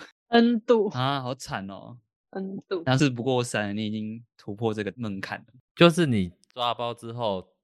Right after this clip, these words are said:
Speaker 3: 到这段感情结束之后。
Speaker 1: 差不多，也是大概三次的时候，三四次的时候吧。
Speaker 3: 怎么那么厉害？
Speaker 1: 但我觉得 maybe 有更多，只是
Speaker 2: 你没发现而已。
Speaker 1: 我不想去发现。
Speaker 2: 很累耶。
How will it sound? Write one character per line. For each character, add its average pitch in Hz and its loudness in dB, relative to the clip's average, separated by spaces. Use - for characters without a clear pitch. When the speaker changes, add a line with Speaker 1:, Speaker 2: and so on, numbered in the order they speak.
Speaker 3:
到 110 4
这 107 -4
段 101 -8
感 87 -10
情 87 -16
结 82 -10
束 82 -18
之 80 -20
后。 85 -16
Speaker 1:
差 226 0
不 214 -2
多， 196 0
也 196 -6
是 226 -12
大 226 -2
概 220 -4
三 202 -8
次 175 -12
的 165 -4
时 - -12
候， 185 -6
三 208 0
四 208 -4
次 190 0
的 175 -4
时 - -16
候 - -16
吧。 - -14
Speaker 3:
怎 95 0
么 101 6
那 131 4
么 117 4
厉 104 4
害？ 98 0
Speaker 1:
但 330 8
我 240 8
觉 240 2
得 269 2
maybe 269 -2
有 185 0
更 185 -6
多， 185 -8
只 180 -20
是 208 -4
Speaker 2:
你 104 4
没 101 4
发 101 2
现 101 -2
而 - -20
已。 - -20
Speaker 1:
我 190 2
不 226 2
想 - -2
去 175 -4
发 - -2
现。 - -8
Speaker 2:
很 98 -6
累 107 2
耶。 - -14